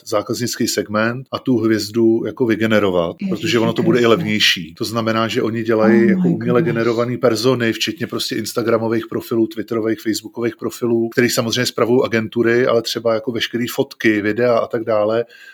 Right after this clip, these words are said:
Speaker 1: tak jsou v podstatě vygenerovaný uměle. Je to něco, čemu se říká potom ty deepfakes, že jo? To jsou ty, ty
Speaker 2: Jo.
Speaker 1: hluboký podvody,
Speaker 2: Jo.
Speaker 1: kdy prostě máte video,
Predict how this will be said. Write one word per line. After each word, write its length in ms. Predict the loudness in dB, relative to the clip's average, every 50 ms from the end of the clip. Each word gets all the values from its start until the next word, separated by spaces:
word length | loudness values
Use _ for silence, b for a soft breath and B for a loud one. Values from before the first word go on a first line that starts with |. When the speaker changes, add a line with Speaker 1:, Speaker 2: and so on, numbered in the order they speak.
| B B B
Speaker 1:
tak 120 | -10 -6
jsou 120 | -4 -4 -4
v 60 | -4
podstatě 400 | -6 -10 -8 -6 -6 -6 -6 -8 -6
vygenerovaný 800 | -2 -2 0 0 2 2 2 2 2 0 0 -2 -4 -8 -12 -12 -10
uměle. 440 | -8 -6 -4 -2 0 0 0 0 -2
Je 100 | -4 -4
to 120 | -2 -2 -4 -2 -4
něco, 200 | -6 -4 -4 -2
čemu 240 | -2 -2 -2 -2 -2
se 120 | -2 -2
říká 280 | -2 -2 2 2 2 2
potom 320 | 2 -2 -6 -6 -8 -6
ty 120 | -4 -4 -4
deepfakes, 580 | -4 -4 -8 -10 -4 -2 0 0 0 -2 -4
že 100 | -2 -2
jo? 60 | -2
To 80 | -2 -4
jsou 160 | -4 -6 -4
ty, 120 | -4 -4 -4 -4 -6 -4 -2
ty 60 | 0
Speaker 2:
Jo. 60 | 2
Speaker 1:
hluboký 420 | 2 2 2 0 -2 -4 -6 -10
podvody, 420 | -8 -6 -4 -4 -2 0 0 2 2
Speaker 2:
Jo. 60 | 0
Speaker 1:
kdy 180 | 0 0 -2 -4
prostě 340 | -4 -6 -12 -10 -8 -6 -4
máte 320 | -2 -2 -2 -2 -4 -6
video, 500 | -4 -4 -4 -2 0 2 2 2 2 0